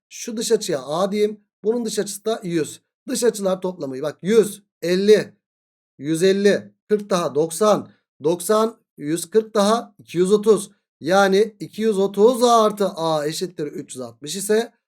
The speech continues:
A'yı biz böylelikle ne buluruz arkadaşlar? Yüz otuz derece buluruz. A yüz otuz ise eğer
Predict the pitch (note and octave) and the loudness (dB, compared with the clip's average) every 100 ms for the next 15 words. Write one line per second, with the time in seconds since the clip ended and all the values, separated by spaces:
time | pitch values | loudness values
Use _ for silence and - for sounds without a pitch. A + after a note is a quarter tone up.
0 | _ _ G3+ G#3+ A#3 A#3+ A3+ G#3+ A#3 A#3 | _ _ 2 4 2 0 -2 0 0 0
1 | A3+ A3+ A#3+ A3+ G#3+ G3+ G3+ G3+ G3 G3 | 0 2 2 2 2 2 0 0 -2 -2
2 | A3+ C4 C4 _ _ _ D3 G#3+ F#3 F#3 | 0 0 -2 _ _ _ -2 -2 0 -4
3 | F#3 A3 F#3+ E3+ D3+ C#3+ C3+ B2 - _ | -6 -2 0 0 0 -2 -4 -8 -14 _
4 | _ _ F3 G3+ A#3+ A3+ G#3+ G3+ G3+ G3+ | _ _ 2 4 4 2 2 2 2 0
5 | A3 - B3 B3 A#3+ B3 B3 | 0 0 2 4 4 2 0